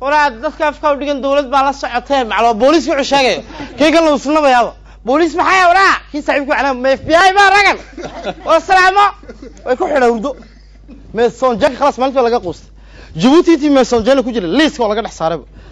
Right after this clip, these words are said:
Khalaas waa, waa la bunduunay. Daragii sidii askaga fadhiyaan oo satisfay oo iska qaylaan oo rag warag ku tashada inay in yaro jixjix ay yeelan. Gidaar baa la isku qaylaya. Macalirooyintii iyo kiishkii wixii oo dhow yaalan.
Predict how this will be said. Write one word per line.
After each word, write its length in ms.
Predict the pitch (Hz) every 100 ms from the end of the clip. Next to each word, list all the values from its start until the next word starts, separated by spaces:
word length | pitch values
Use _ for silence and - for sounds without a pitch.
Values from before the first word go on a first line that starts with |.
| -
Khalaas 300 | 240 285 -
waa, 260 | 262 160 - -
waa 120 | 247
la 140 | 269 208
bunduunay. 500 | 165 185 160 151 - - - - - - - - -
Daragii 320 | 220 294 262
sidii 220 | 311 320
askaga 300 | 240 - 247
fadhiyaan 360 | - 202 226 202
oo 60 |
satisfay 540 | - 170 - 170 320 269
oo 160 | 220
iska 200 | 175 302
qaylaan 400 | 240 226 240 226
oo 120 | 208 - - - -
rag 140 | 233 262
warag 220 | 262 277
ku 100 | 269
tashada 400 | - 190 240 220 - - - - -
inay 240 | 254 277 254 269
in 120 | 349 339
yaro 160 | 294
jixjix 360 | 202 185 208 262
ay 100 | 208 196
yeelan. 200 | 202 214 - - - - - - - - - - - - - - - - - -
Gidaar 240 | 262 269
baa 100 | 208
la 60 | 202
isku 140 | -
qaylaya. 320 | 196 185 147 - - - - - - - - - - - - - - -
Macalirooyintii 760 | 147 180 185 202 254 202 220
iyo 140 | 190 139
kiishkii 520 | 254 233 - 220 208
wixii 260 | 254 247 247
oo 60 |
dhow 160 | 214 226
yaalan. 320 | 208 156